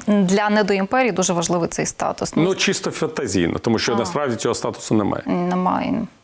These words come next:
Speaker 2: Ну, тобто, ну, втрачають позицію, ну і що? Ну, вони втратили позиції в Сирії.
Speaker 1: Так я думаю, що там колишні союзники теж на них подивляться, знаєте, як Акела промахнувся. Ну, і все.
Speaker 2: Які союзники?
Speaker 1: Північна Корея теж. Чи буде як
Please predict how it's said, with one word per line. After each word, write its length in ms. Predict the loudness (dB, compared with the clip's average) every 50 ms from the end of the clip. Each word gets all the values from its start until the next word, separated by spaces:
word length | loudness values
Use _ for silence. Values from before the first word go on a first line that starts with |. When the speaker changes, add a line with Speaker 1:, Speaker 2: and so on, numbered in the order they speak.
| -4 -2
Speaker 2:
Ну, 120 | -2 -2
тобто, 240 | -2 -4 -2 0 -2
ну, 80 | -2
втрачають 640 | -2 -2 -4 -6 -6 -4 -4 -2 0 0 0 -2 0
позицію, 380 | -2 0 0 0 0 2 2 2
ну 80 | 2
і 80 | 2 2
що? 260 | 0 0 0 0 -2 -2 -4 -2 0
Ну, 80 | 2
вони 140 | 2 2 2
втратили 420 | 0 0 -2 -2 -2 0 0 0 0
позиції 420 | 2 2 2 2 0 0 -2 0
в 40 | 0
Сирії. 360 | 0 0 0 0 0 -2 -4
Speaker 1:
Так 120 | -2 -2
я 80 | -2 0
думаю, 260 | 0 2 2 4 2
що 120 | 2 0 -2
там 160 | 0 -2 0
колишні 380 | 0 2 2 2 4 4 2
союзники 460 | 2 2 2 2 2 2 2 0 0 -2
теж 220 | -2 -2 0 2
на 80 | 2 0
них 120 | 0 0
подивляться, 500 | -2 -2 0 0 2 2 0 0 0 0
знаєте, 300 | 2 2 0 0 0 0
як 80 | 0 0
Акела 300 | -2 -2 0 0 0 0
промахнувся. 680 | 0 -2 -2 -2 -2 -2 -2 -2 0 0 0 2 4 4
Ну, 120 | 4 4
і 40 | 4
все. 80 | 2
Speaker 2:
Які 440 | 0 0 0 2 2 4 4 4 4
союзники? 640 | 2 2 2 2 2 4 2 0 0 -2 -4 -4 -4 -6 -14 -20 -20 -18 -6
Speaker 1:
Північна 400 | -2 0 2 2 2 2 0 -2
Корея 360 | 0 0 2 2 4 2 2
теж. 260 | 0 0 0 0 0
Чи 120 | 0 0 0
буде 260 | 0 2 2 4 4
як 200 | 2 2 0